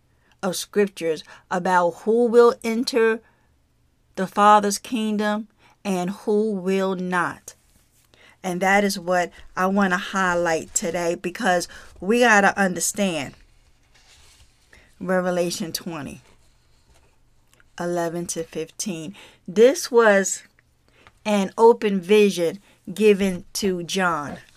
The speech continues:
John was one of the twelve disciples, one of the original disciples of Jesus, and he was, he was exiled to this rocky place called the Isle of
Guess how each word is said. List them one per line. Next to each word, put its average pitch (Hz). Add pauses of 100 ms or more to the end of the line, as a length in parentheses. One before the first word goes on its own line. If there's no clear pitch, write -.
(300)
John 208
was 180
one 190
of 190
the -
twelve 180
disciples, 160
one 190
of 190
the 175
original 185 (360)
disciples 180
of 170
Jesus, 165 (140)
and 185 (420)
he 262
was, 202 (540)
he 262
was 220 (100)
exiled 180 (300)
to 214
this 190
rocky 190
place 180 (180)
called 180
the 160
Isle 175 (500)
of 170